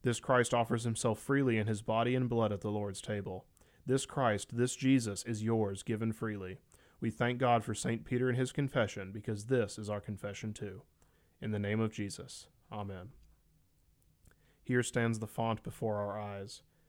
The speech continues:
telling how God has received us. The altar recalls Christ's sacrifice and what his supper here gives us. Here sounds the scriptures that proclaim Christ yesterday, today the same, and evermore our Redeemer.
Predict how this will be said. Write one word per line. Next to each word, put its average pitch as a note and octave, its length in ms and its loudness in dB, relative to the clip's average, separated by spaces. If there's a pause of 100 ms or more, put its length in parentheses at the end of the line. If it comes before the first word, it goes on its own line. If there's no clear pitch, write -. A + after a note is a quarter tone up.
(260)
telling A#2+ 300 2
how A2+ 160 0
God A2 280 2
has G#2+ 140 -2
received G2+ 420 -8
us. G2 360 -10 (520)
The A#2 100 4
altar A#2+ 260 6
recalls A#2 400 2
Christ's A#2 360 0
sacrifice G#2 800 -4 (100)
and A#2 120 -2
what G#2+ 180 0
his A2 140 -2
supper A2 340 0
here G#2+ 160 -2
gives G#2 280 -2
us. F#2+ 380 -10 (480)
Here C3 180 2
sounds B2 320 2
the B2 120 -2
scriptures A#2 480 0
that G#2+ 200 0
proclaim G#2+ 580 -2
Christ A2+ 400 -2
yesterday, A2 600 2
today G#2+ 420 -2
the G2+ 140 -4
same, G#2 480 -8 (480)
and G#2 120 -4
evermore G#2 500 2
our G2 80 -6
Redeemer. G2 580 -6